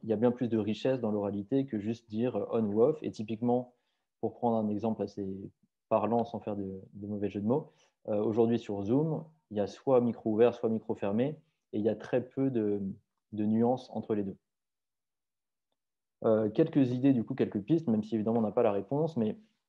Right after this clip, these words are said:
il y avait peut-être cette notion, on a beaucoup insisté ces dernières années sur le fait de,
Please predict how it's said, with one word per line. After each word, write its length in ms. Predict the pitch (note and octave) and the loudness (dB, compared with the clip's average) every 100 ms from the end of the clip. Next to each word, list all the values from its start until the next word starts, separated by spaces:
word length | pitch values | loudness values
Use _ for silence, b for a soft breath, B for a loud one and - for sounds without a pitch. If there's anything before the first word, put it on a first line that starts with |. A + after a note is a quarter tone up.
| _ _ _ _ _ _ - | _ _ _ _ _ _ -2
il 60 | |
y 40 | A#2+ | 2
avait 120 | A#2 | 2
peut-être 220 | A#2+ C3+ | 2 0
cette 180 | B2 G#2+ | 0 -2
notion, 540 | B2 A#2 - C#3 C3+ - | 0 0 -2 -2 -2 -4
on 80 | A#2 | -2
a 80 | G#2 | 2
beaucoup 280 | A#2+ C#3+ C3 | 0 2 -2
insisté 440 | B2 B2+ - C3+ | -2 -8 -2 -2
ces 160 | B2+ G#2+ | 0 -2
dernières 240 | G#2+ G#2+ | 0 -2
années 300 | G#2+ A#2 B2 | 0 0 -2
sur 280 | A#2+ A2+ G#2 | -4 -6 -6
le 140 | G#2 | -6
fait 240 | G#2 A2+ G#2+ | -2 -4 -2
de, 240 | G#2+ G2+ | -6 -8